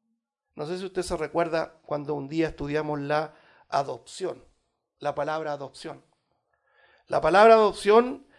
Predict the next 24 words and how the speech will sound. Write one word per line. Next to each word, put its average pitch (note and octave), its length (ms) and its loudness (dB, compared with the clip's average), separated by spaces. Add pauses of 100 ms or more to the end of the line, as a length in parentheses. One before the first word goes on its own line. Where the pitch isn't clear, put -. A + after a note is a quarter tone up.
(180)
es D#3 180 -4
un G3 120 -2
concepto F3+ 580 -2
legal, D#3 520 -6 (880)
de D#3 180 -6
que G3 100 2
al F#3 180 4
pasar A#3 400 4
de G#3+ 100 2
una A#3 280 6
familia G#3 440 4
a F#3+ 40 6
otra, C4+ 560 6
nosotros A#3+ 1000 4 (1300)
somos D3 440 -8
parte A#3 460 8
no F#3 100 -4
solamente C#3+ 520 -4
de C#3 60 -4
la C#3+ 120 -2
familia, B3 580 -6 (520)
sino D3 320 -14
que D3+ 100 -14
somos C#3 300 -12